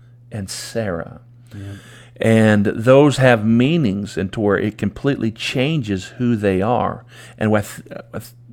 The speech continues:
Speaker 1: think that's a theme throughout bu-, the Bible. In fact,
Speaker 2: Sure.
Speaker 1: in our lessons, they talk about even, even with, uh, Jacob and, and, uh, Matthew, all these different ones, Peter, that they were once this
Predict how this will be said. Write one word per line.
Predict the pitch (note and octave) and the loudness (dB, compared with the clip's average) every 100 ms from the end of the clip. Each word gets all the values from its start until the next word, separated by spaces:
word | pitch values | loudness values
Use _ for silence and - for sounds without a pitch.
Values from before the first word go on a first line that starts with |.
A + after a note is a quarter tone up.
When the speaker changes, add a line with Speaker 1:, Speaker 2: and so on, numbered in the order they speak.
| - - | -20 -4
Speaker 1:
think | G3+ B3 - | 0 2 2
that's | D3 - | 0 0
a | |
theme | G#2 - - E3+ C3 A#2 A2 - - - - | -6 -4 -2 0 2 2 0 -4 -18 -20 -20
throughout | - B2 A2+ C3 B2+ - G2 | -2 2 4 4 2 -4 -2
bu-, | A2 A2+ | 0 0
the | A2 | -2
Bible. | F#2+ G2+ G2+ A2 - - - | 0 2 2 0 -2 -6 -8
In | - | -10
fact, | A2 A#2+ A#2+ | -4 0 0
Speaker 2:
Sure. | B2+ - - | 0 -6 -2
Speaker 1:
in | B2+ A#2+ | 4 6
our | A#2 | 6
lessons, | A#2 B2 C3+ - - A2 G#2 - | 4 4 4 2 -2 0 -2 -4
they | - A#2 | -4 -2
talk | G#2+ - A#2+ E3 - | -2 0 2 2 0
about | F#2+ G2+ G2 | -2 -2 -2
even, | G2 G#2+ G2 G2+ - - - - - | -2 -2 -2 -4 -6 -18 -20 -20 -6
even | G#2+ G2 G#2 | -2 0 2
with, | G2+ G2 - | 2 0 -2
uh, | G2 F#2 F2+ | -2 -2 -4
Jacob | F#2+ G#2+ G#2+ A2 F#2 - | -2 4 4 2 -2 -6
and, | C#2+ D2+ E2 | -8 -8 -8
and, | - F2 F2+ E2+ | -8 -8 -6 -6
uh, | E2 | -6
Matthew, | F#2+ G#2+ A#2 A2 - F#2 D#2 | -2 0 0 0 -6 -6 -6
all | C#2 G#2 | -4 -2
these | A2+ A2 | -4 -4
different | A#2 G#2+ G#2 | -6 -4 -4
ones, | G2+ | -6
Peter, | - A#2 A2+ G2+ - - - - | -6 -6 -4 -4 -6 -16 -20 -6
that | A2 G#2 | -4 2
they | A#2 | 4
were | G#2+ G#2+ | 4 2
once | G#2+ B2+ A#2+ | 4 4 2
this | G#2+ G#2+ F#3 E3+ C3+ - - - | -2 4 6 6 4 -2 -8 -12